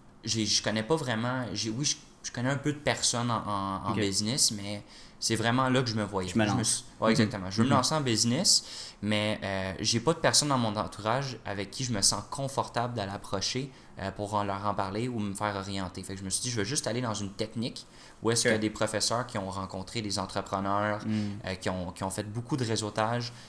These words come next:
Speaker 1: puis eux vont pouvoir m'apprendre. » Euh, mais bref. Là, j'ai, j'ai, j'ai vraiment cou-, tu sais,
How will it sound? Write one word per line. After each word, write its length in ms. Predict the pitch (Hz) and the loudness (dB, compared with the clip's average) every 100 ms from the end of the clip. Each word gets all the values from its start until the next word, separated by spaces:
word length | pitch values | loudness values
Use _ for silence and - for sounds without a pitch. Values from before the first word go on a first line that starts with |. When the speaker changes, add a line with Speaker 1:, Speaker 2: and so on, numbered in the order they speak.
| - | -18
Speaker 1:
puis 100 | - - | -18 -2
eux 120 | 123 127 | 4 6
vont 180 | 123 | 4
pouvoir 340 | 104 104 101 107 | 0 -2 0 2
m'apprendre. » 600 | 104 95 98 90 - - - - - - - | 0 -2 -4 -6 -10 -16 -18 -16 -16 -18 -12
Euh, 220 | 90 90 90 | -8 -6 0
mais 120 | 98 | 2
bref. 320 | 104 98 - - - - | 2 0 -4 -12 -18 -6
Là, 60 | 127 | -2
j'ai, 200 | 113 104 | 2 2
j'ai, 220 | 104 110 | 2 0
j'ai 180 | 110 113 | 2 2
vraiment 300 | 113 156 208 | 4 4 4
cou-, 180 | 208 82 | 0 -4
tu 80 | 107 | -2
sais, 240 | 143 117 | -2 -2